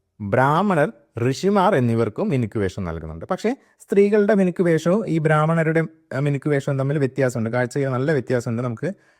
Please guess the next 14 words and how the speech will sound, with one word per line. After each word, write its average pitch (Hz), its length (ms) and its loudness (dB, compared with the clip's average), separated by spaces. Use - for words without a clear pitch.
കാണുമ്പോൾ 127 460 0
തന്നെ 123 160 0
രണ്ടും 117 320 -2
രണ്ട് 127 500 -2
തരത്തിലുള്ള 131 480 -2
വേഷങ്ങളായിട്ട് 113 840 -4
മനസ്സിലാവും. 101 420 0
പക്ഷേ 165 320 0
എല്ലാം 160 380 4
എന്ത് 156 240 2
തന്നെയാണ്? 135 360 0
മിനുക്ക് 139 400 0
വേഷം 117 420 2
തന്നെയാണ്. 87 420 -4